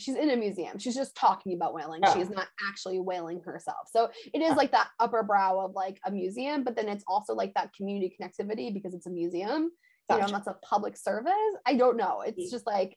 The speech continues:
Speaker 2: Yeah.
Speaker 1: it's weird in between. And then she, she invites the housekeeper's family out to Martha's Vineyard area to do this whole thing. And there is kind of a resolution because I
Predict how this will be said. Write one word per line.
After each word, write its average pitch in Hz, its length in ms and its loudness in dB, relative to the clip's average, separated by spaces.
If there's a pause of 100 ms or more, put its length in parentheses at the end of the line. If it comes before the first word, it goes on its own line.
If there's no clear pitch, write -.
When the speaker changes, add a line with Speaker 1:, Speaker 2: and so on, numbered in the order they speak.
Speaker 2:
Yeah. 269 340 6 (280)
Speaker 1:
it's 233 160 -16
weird 226 180 6
in 208 60 2
between. 190 380 -2
And 220 180 -2
then 220 100 0
she, 240 380 -2
she 240 200 0
invites 226 360 2
the 220 60 2
housekeeper's 202 520 -2
family 185 460 -6 (100)
out 190 280 -2 (200)
to 180 480 0 (880)
Martha's 180 400 -2
Vineyard 170 540 -8 (160)
area 143 500 -2
to - 100 -10
do 180 60 0
this 175 120 -6
whole 190 80 -8
thing. 185 200 -10
And 330 100 2
there 554 160 10
is 480 140 4
kind 247 140 4
of 202 80 2
a 196 60 2
resolution 196 600 -4
because 208 160 -8
I 202 140 -4